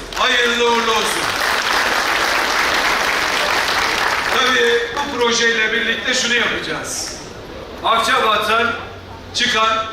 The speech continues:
benim Trabzonlu kardeşim Ortahisar'a kadar o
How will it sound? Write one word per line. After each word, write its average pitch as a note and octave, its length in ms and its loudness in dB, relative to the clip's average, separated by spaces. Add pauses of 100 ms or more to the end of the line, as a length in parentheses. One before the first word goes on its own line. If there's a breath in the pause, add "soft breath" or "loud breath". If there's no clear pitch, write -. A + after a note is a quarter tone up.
(120)
benim G#3+ 360 0
Trabzonlu G#3 640 0
kardeşim A3 580 2 (1200)
Ortahisar'a G#3 760 2
kadar F#3+ 340 2 (760)
o G3 380 2